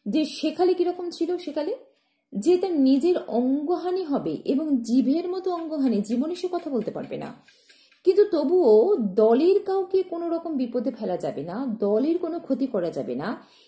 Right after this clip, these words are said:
এই যে বিশ্বাস, এই যে, এই যে ডেডিকেশন দলের মধ্যে থেকে, সেটা সেকালে ছিল, কিন্তু বর্তমানে সেটা নেই। নিজের চরমতম ক্ষতি করে দলকে বাঁচাতে পারে, কিন্তু বর্তমানে আমাদের বর্তমান কালটা সম্পর্কে কি চিত্র দেখাচ্ছেন?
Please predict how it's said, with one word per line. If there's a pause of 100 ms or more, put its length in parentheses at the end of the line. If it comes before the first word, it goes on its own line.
(200)
এই
যে
বিশ্বাস,
এই
যে,
এই
যে
ডেডিকেশন (360)
দলের
মধ্যে (720)
থেকে, (600)
সেটা
সেকালে
ছিল,
কিন্তু
বর্তমানে
সেটা
নেই। (440)
নিজের
চরমতম
ক্ষতি
করে
দলকে
বাঁচাতে
পারে, (680)
কিন্তু
বর্তমানে
আমাদের
বর্তমান
কালটা
সম্পর্কে
কি
চিত্র
দেখাচ্ছেন?